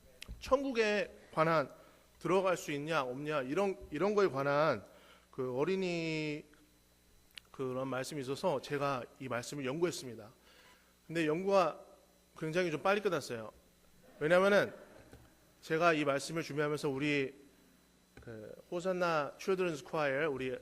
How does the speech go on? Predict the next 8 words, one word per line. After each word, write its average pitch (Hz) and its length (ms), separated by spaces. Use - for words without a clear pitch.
썬데이 214 340
스쿨 175 200
아이들 131 240
생각해 170 280
보니까 131 500
아, 120 480
천국에 180 400
가려면은 120 800